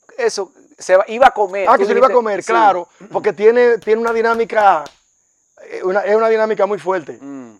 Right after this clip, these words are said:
Speaker 2: ¿entiendes? Que aunque los otros temas, vamos a decir, sean mejores,
Speaker 1: Ajá.
Speaker 2: pero la dinámica de este tema opaca a lo otro. Entonces, mejor soltar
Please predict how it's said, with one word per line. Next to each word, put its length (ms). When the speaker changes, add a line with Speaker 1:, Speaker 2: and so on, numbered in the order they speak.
Speaker 2:
¿entiendes? 480
Que 100
aunque 160
los 160
otros 180
temas, 280
vamos 240
a 40
decir, 200
sean 200
mejores, 600
Speaker 1:
Ajá. 120
Speaker 2:
pero 160
la 100
dinámica 460
de 80
este 140
tema 480
opaca 500
a 20
lo 140
otro. 220
Entonces, 260
mejor 280
soltar 400